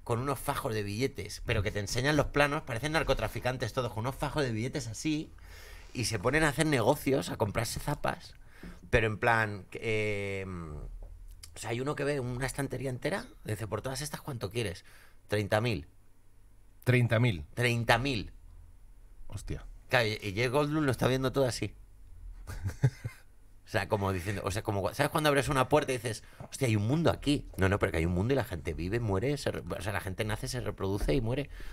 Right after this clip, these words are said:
Speaker 1: aquí, en este mundo. Tre-, y hacen así, el otro, "No, treinta mil, sí, eh, bueno, ¿me lo das ya, en efectivo?".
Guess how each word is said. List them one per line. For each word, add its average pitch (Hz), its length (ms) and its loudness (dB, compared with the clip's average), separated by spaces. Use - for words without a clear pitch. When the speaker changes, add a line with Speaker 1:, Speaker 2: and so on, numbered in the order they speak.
Speaker 1:
aquí, 131 280 0
en 110 60 2
este 95 180 -2
mundo. 131 280 -4
Tre-, 110 180 0
y 101 140 0
hacen 110 180 0
así, 135 320 -2
el 117 60 0
otro, 101 240 0
"No, 113 260 0
treinta 101 300 -4
mil, 113 120 -8
sí, 98 300 -6
eh, - 160 -6
bueno, 98 320 -2
¿me 98 140 0
lo 101 80 6
das 135 180 4
ya, 170 380 0
en 107 100 0
efectivo?". 147 540 0